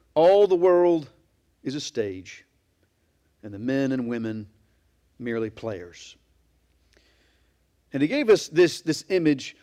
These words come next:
of life being like a play, life being like a stage. And,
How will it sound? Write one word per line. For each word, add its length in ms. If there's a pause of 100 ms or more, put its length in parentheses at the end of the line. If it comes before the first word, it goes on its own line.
(120)
of 100
life 480
being 320
like 380
a 60
play, 520 (480)
life 340
being 280
like 200
a 60
stage. 480
And, 160